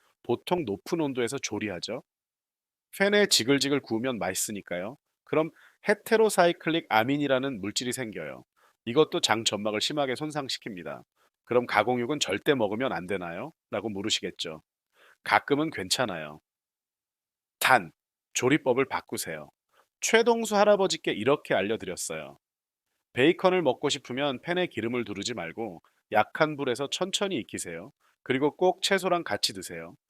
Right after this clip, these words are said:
상추, 양배추, 토마토 같은 거요. 채소에 있는 항산화제가 나쁜 물질을 중화시켜줘요.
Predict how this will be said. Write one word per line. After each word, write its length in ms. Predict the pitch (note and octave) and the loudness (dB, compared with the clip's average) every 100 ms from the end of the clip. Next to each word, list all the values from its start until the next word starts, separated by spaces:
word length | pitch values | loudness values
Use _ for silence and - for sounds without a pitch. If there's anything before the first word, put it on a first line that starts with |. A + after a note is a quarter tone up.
| _ _ | _ _
상추, 600 | - D#3+ E3+ - F#3+ G3 - _ G2+ | 0 0 0 -4 -4 -6 -12 _ -2
양배추, 640 | G2+ G#2+ G2 - - E3+ - _ _ - | -2 -2 -4 -4 -8 -10 -14 _ _ -8
토마토 400 | G3+ A3 G#3+ F#3 | 0 2 2 -2
같은 320 | A#2 - F#2 | -4 -4 -12
거요. 280 | E2 D#2 D2+ _ _ _ - | -12 -12 -16 _ _ _ -2
채소에 420 | G3 G3 G3+ F#3+ | 0 2 2 0
있는 220 | C#3+ D3 | -2 -6
항산화제가 600 | D#3+ F3+ F3+ E3 D3 C#3 | -6 -4 -2 -2 -2 -4
나쁜 360 | A2 F#2 - A#2 | -4 -6 -8 -8
물질을 360 | G#2 - G#2+ A#2 | -6 -6 -6 -6
중화시켜줘요. 880 | - G#2 A2 - G2+ F2+ E2 D#2+ | -6 -4 -4 -6 -8 -10 -12 -12